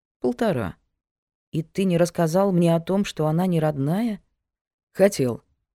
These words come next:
Однако решил сначала отыскать Беллу Набиеву. Запросы отправлял. Но она сгинула. Я решил забыть о ней.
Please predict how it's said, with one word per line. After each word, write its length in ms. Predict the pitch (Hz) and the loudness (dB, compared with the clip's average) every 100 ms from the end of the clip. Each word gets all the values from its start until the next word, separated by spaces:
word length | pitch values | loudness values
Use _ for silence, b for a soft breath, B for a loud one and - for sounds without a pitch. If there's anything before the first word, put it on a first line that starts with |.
| _ _ _ | _ _ _
Однако 360 | 151 170 240 220 | 2 4 4 4
решил 300 | 214 247 226 | 4 4 2
сначала 480 | 190 190 220 202 | 2 0 2 2
отыскать 480 | 175 165 180 - 185 | 2 0 -4 -2 -2
Беллу 280 | 170 180 156 | 0 -2 0
Набиеву. 640 | 165 165 123 107 104 110 - _ _ _ | -2 -2 -4 -6 -6 -10 -14 _ _ _
Запросы 520 | 135 185 180 175 123 | -4 -2 0 -2 -2
отправлял. 640 | 113 117 127 123 110 101 107 _ _ _ _ - | -6 -6 -6 -6 -6 -8 -10 _ _ _ _ -2
Но 160 | 160 | 2
она 160 | 240 285 | 2 0
сгинула. 560 | 202 196 190 170 170 - _ _ _ _ | 0 0 0 0 -2 -8 _ _ _ _
Я 220 | - 208 220 | -2 0 2
решил 260 | 220 214 | 2 0
забыть 460 | 202 233 202 175 - | 0 0 0 -2 -2
о 60 | |
ней. 340 | 147 127 110 | -2 -2 -4